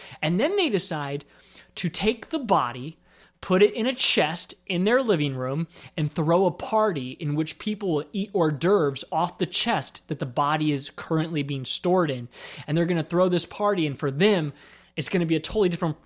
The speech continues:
type of party than for the rest of the people, where they're going to be living on the knife's edge,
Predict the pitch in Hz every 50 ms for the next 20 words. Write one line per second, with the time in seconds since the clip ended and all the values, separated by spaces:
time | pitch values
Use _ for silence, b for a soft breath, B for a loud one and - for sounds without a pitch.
0 | _ _ - - - 175 160 160 147 - - - 175 175 175 160 170 156 156 147
1 | 143 - - 165 151 139 139 185 247 254 - - 160 151 151 - - 160 139 131
2 | 151 139 139 131 B B B B B B 156 156 147 147 143 139 143 - _ _
3 | _ _ _ _ _ _ _ _ _ _ _ _ _ _ - 143 156 170 190 208
4 | 208 196 190 180 165 - 151 147 143 147 156 170 170 185 170 156 143 135 131 139
5 | 156 165 170 147 - - - - 180 208 160 135 135 - - -